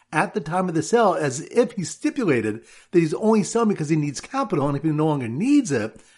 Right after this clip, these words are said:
the sale is invalid. Or do we say that since no formal stipulation was stated,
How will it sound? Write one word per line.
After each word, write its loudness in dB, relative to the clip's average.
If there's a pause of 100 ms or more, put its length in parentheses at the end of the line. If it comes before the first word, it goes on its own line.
the 2
sale -2
is -6
invalid. 2 (140)
Or 6
do -2
we 0
say 2
that -2 (220)
since 0
no 4
formal 0
stipulation -2
was -4
stated, 2